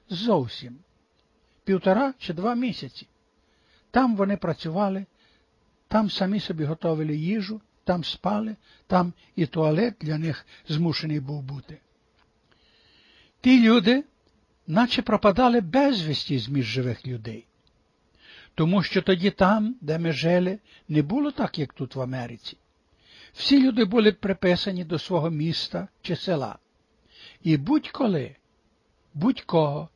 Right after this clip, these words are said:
могли викликати, чи військкомат, чи інші державні установи для чогось,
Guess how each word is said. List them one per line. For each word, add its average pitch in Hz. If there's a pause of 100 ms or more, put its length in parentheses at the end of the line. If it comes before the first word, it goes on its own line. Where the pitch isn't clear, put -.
могли 165
викликати, 151 (400)
чи 247 (400)
військкомат, 147 (500)
чи -
інші 190
державні 175 (300)
установи 175 (540)
для 156
чогось, 165